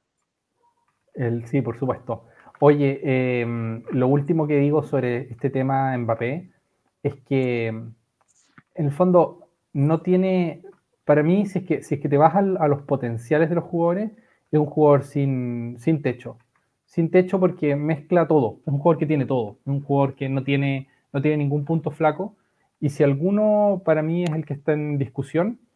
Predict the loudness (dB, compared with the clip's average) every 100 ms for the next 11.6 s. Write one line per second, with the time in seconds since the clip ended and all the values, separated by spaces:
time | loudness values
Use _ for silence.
0 | _ _ _ _ -6 -4 0 2 4 4
1 | 2 -2 -4 -4 -6 -2 -4 0 2 2
2 | 2 -2 -2 -4 -2 -2 -2 -2 -2 -2
3 | -2 -4 -4 -4 -6 _ -8 -4 -4 -6
4 | -2 0 0 0 -2 -6 _ _ _ -10
5 | -10 -12 -8 -6 -6 -4 -2 0 -2 -2
6 | -4 -4 -8 _ _ _ -4 -2 0 -2
7 | -4 -2 -2 0 0 -2 -2 -4 -2 -2
8 | -2 -4 -4 -4 -4 -4 -2 -2 -4 -6
9 | -8 -6 -8 -10 -10 -8 -8 -8 -4 -4
10 | -2 -6 -6 -6 -4 -4 -4 -8 -8 -8
11 | -8 -8 -10 -10 -10 -12